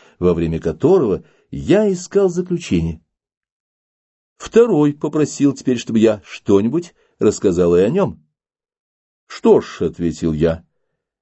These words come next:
«мне кажется, отец обращался с вами очень строго.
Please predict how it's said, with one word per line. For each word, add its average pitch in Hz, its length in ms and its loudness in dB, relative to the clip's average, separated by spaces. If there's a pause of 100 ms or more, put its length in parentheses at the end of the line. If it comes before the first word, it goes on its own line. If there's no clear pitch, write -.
(120)
«мне 87 400 2
кажется, 226 880 -2
отец 135 580 -2
обращался 185 720 -2
с 175 140 -8
вами 131 260 0
очень 120 300 -2
строго. 98 500 -2